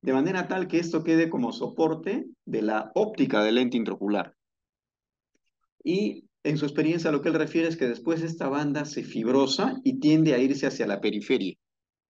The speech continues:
Entonces deja libre el eje visual. Entonces, este es un recurso importante cuando tengan estos casos. Pueden dejar esa bandita como para que sostenga la óptica del lente y evitar su, su luxación hacia la, hacia la cámara anterior.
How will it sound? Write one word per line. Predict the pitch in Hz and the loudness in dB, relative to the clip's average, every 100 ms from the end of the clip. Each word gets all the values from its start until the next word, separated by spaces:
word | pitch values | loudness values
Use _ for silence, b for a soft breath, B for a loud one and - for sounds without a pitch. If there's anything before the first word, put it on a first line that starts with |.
| _ _ - | _ _ -10
Entonces | 107 113 113 | -4 -2 0
deja | 143 131 | 2 2
libre | 127 139 135 | 6 6 4
el | 110 | 2
eje | 113 101 | 0 -2
visual. | 95 - 87 85 _ | -4 -4 -6 -6 _
Entonces, | - 139 147 - _ _ _ | -6 -4 -6 -12 _ _ _
este | 175 185 | -2 2
es | 165 | 2
un | 185 | 2
recurso | 170 165 165 | 4 4 4
importante | 165 139 - 135 139 139 - | 2 0 -2 0 0 0 -4
cuando | 110 101 | -2 -2
tengan | 110 120 110 | 0 0 0
estos | 104 104 - | -2 -4 -10
casos. | - 98 - - | -6 -8 -8 2
Pueden | 123 127 | 6 8
dejar | 120 113 127 | 6 4 2
esa | 123 123 | 2 0
bandita | 101 107 120 123 147 | 0 0 -2 -2 -4
como | 151 107 101 | -2 -2 0
para | 101 98 | 0 0
que | 98 | -2
sostenga | 98 101 - 151 143 143 202 285 _ _ _ - | -4 -6 -2 2 4 4 2 -2 _ _ _ -4
la | 107 | 0
óptica | 113 - 127 104 | 2 0 -2 0
del | 107 | 2
lente | 120 123 120 160 | 2 0 0 -4
y | - 101 | -2 -4
evitar | 95 95 113 117 | -4 0 0 0
su, | - 98 - | -4 -6 -8
su | - 98 | -6 -2
luxación | 98 - 95 - 120 123 123 | -2 -2 -4 -2 -2 -2 -6
hacia | - - 90 | -10 -4 -4
la, | - - | -4 -8
hacia | - - 92 | -12 -2 0
la | 92 | 4
cámara | 104 92 | 4 4
anterior. | 87 90 85 78 | 0 -4 -4 -4